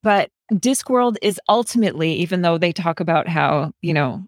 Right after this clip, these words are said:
it's such a dangerous place, there are assassins everywhere, there are ruffians everywhere, it ultimately, it, it feels more like a homey, comfortable place that you can go back to, which is why everybody loves the Discworld series. So it's just smart, it's well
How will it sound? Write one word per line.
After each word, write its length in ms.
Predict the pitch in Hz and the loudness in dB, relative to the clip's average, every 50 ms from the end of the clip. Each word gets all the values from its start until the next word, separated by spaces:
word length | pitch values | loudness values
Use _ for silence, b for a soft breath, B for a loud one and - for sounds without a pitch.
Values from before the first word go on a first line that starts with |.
| _ - | _ -4
it's 180 | 180 170 - - | -2 -2 -2 -2
such 180 | 190 165 - | -2 0 0
a 80 | 180 165 | 0 -2
dangerous 560 | 156 151 - 180 170 170 170 151 160 160 - | -2 -2 -2 0 0 0 0 -2 -2 -4 -4
place, 280 | - - 202 190 170 - | -2 0 0 0 0 -2
there 140 | - 151 160 | -4 -6 -4
are 40 | |
assassins 580 | 160 165 - - 180 185 - - - 170 170 170 | -4 -4 -2 -2 -2 -2 -2 -4 -6 -4 -2 -2
everywhere, 480 | 170 165 170 170 170 160 160 160 160 151 | -2 0 0 0 2 4 4 4 4 4
there 160 | 147 139 139 | 2 2 2
are 80 | 139 | 0
ruffians 560 | 143 - 147 180 185 - - 170 175 170 170 - | -2 0 0 0 0 0 -2 -4 -4 -2 -2 -2
everywhere, 460 | 156 151 160 156 147 151 151 147 - | -2 -2 -2 -2 -2 -2 -2 -2 -2
it 140 | - - - - | -4 -4 -2 -2
ultimately, 600 | 190 208 208 - - 208 190 - - 180 170 160 | 0 0 0 0 -2 -2 -2 -2 -2 0 0 0
it, 100 | 135 - - | -2 -2 -2
it 200 | - 175 - - - | -4 -4 -4 -6 -14
feels 440 | - - 185 170 156 160 170 - - | -8 -2 0 2 2 2 0 -2 -4
more 420 | 165 160 156 147 151 - - - - - | -2 0 2 2 2 2 0 0 0 0
like 160 | 170 156 - - | -2 -2 0 -2
a 120 | 170 170 | -4 -4
homey, 640 | 165 - - 180 165 160 160 165 165 160 160 160 156 _ _ _ _ _ | -4 -4 -6 -6 -6 -4 -4 -4 -2 -2 -2 -4 -6 _ _ _ _ _
comfortable 560 | - - - 170 170 - - - 156 151 156 147 | -8 -4 -2 -2 -2 -2 -4 -4 -2 -2 -2 -2
place 300 | - - 147 151 - - | 0 0 -2 0 -2 -2
that 100 | - - | -2 -2
you 80 | 147 | -2
can 160 | - 156 151 | -2 -2 -2
go 140 | 147 160 151 | -2 -2 -2
back 240 | - - - - - | -2 -2 -4 -6 -8
to, 260 | - - - - 165 - _ _ _ _ _ _ - | -10 -8 -8 -8 -8 -10 _ _ _ _ _ _ -2
which 160 | 180 175 175 | 0 0 0
is 120 | 180 160 | 0 0
why 200 | 165 165 156 160 | 2 2 2 2
everybody 460 | 160 165 151 156 165 151 156 156 151 156 | 2 2 0 -2 -2 0 0 0 0 -2
loves 520 | 165 160 156 151 147 151 147 - - - _ _ _ | -2 -4 -4 -4 -4 -6 -6 -8 -10 -12 _ _ _
the 80 | - 147 | -6 -4
Discworld 540 | - 147 143 - - - 165 160 135 139 - | -2 -4 -4 -6 -8 -6 -4 -4 -4 -4 -6
series. 520 | - 151 147 147 90 - - - - - - | -6 -6 -6 -4 -4 -4 -6 -6 -8 -10 -10
So 440 | - - - 170 156 147 143 143 139 - _ _ _ _ _ _ _ _ _ _ - | -8 -4 0 2 2 2 2 0 -2 -6 _ _ _ _ _ _ _ _ _ _ -2
it's 240 | 196 202 - - - - | -2 0 -2 -4 -6 -4
just 240 | - 220 202 - - _ - | -4 -4 -4 -4 -10 _ -14
smart, 640 | - - - - 226 220 226 226 214 214 208 - - | -10 -8 -4 -2 0 2 4 4 4 2 0 -4 -8
it's 160 | 185 180 - | -12 -10 -8
well 520 | 170 170 165 202 202 202 202 196 180 170 | -6 -2 0 2 4 4 2 2 0 -4